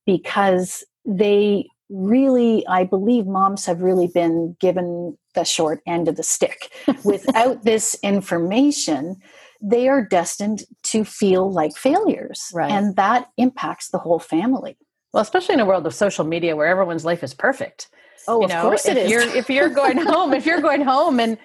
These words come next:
Speaker 2: you know, your son's putting holes in the drywall because he's so angry, you're not feeling like the greatest parent in the world.
Speaker 1: No, and
Speaker 2: So
Speaker 1: that's, that's exactly it. You know, um, eh,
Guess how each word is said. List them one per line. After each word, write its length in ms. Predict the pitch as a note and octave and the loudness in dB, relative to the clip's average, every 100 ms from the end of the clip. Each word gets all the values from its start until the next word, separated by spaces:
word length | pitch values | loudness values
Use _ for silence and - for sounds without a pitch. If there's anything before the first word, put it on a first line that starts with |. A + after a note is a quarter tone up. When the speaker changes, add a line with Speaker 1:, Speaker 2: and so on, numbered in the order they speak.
| _ _ - | _ _ -6
Speaker 2:
you 60 | A3+ | 0
know, 480 | G#3 G3+ G#3+ A#3 - | 2 2 2 -2 -6
your 220 | G#3 G#3 | -4 -4
son's 380 | - A3 G#3+ - | -2 -2 -2 -6
putting 240 | A3+ G#3 | -6 -4
holes 320 | G3 G#3 G#3+ | 0 2 2
in 80 | G#3 | 0
the 100 | F#3+ | -2
drywall 580 | G3+ G3 A#3 A#3+ F3 F3+ | 0 2 2 2 0 0
because 220 | F#3 G3 | -4 -4
he's 160 | F#3+ - | -4 -2
so 160 | F#3+ | 0
angry, 760 | F#3 G3+ C#4 C4+ F#3 E3 F#3+ - | 0 0 -2 -4 -6 -6 -6 -6
you're 120 | G#3 | -4
not 140 | C4 C#4 | -4 -2
feeling 280 | C#4+ D#4 D4+ | 0 2 2
like 180 | A3+ G#3 | 2 0
the 60 | G3 | -6
greatest 420 | F#3+ F#3+ F#3+ - - | -2 -2 -2 -6 -6
parent 360 | C4 D#4 F3+ | -2 -2 -4
in 120 | E3 D#3 | -8 -6
the 100 | D3+ | 0
world. 200 | C4+ F4+ | 2 0
Speaker 1:
No, 500 | G#4 A4 A4+ A4 G3+ | -4 -8 -4 0 2
and 120 | F3+ | 4
Speaker 2:
So 280 | - E4 - - _ - | 2 0 -4 -14 _ -6
Speaker 1:
that's, 100 | C#4+ | -2
that's 200 | G4+ - | -2 -2
exactly 720 | B3 A3 - E3 F3+ - B3+ - | 0 0 0 -2 -2 -2 -2 0
it. 420 | D#4 A#4 - - - | -2 -2 -6 -6 0
You 160 | B3 | 2
know, 340 | A3+ G#3+ C4+ D4 | 2 2 0 0
um, 320 | A3 A3+ A3 - - - - _ | 0 0 -2 -6 -20 -20 -20 _
eh, 120 | - | -6